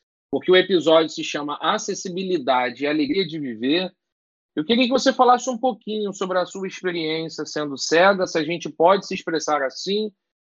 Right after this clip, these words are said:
como é que você pode ensinar as pessoas também a entrarem mais em contato com os deficientes visuais e como proceder. Eu vejo que é uma oportunidade que esse episódio tem de ensinar as pessoas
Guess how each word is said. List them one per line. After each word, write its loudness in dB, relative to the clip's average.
como 0
é 4
que -6
você 0
pode 2
ensinar 0
as -4
pessoas -6
também -4
a 2
entrarem 4
mais -6
em -10
contato -4
com -8
os -12
deficientes -10
visuais 0
e -6
como 0
proceder. -2
Eu 0
vejo 4
que 2
é 2
uma 2
oportunidade 0
que -4
esse -6
episódio -6
tem -6
de -6
ensinar 2
as -2
pessoas -4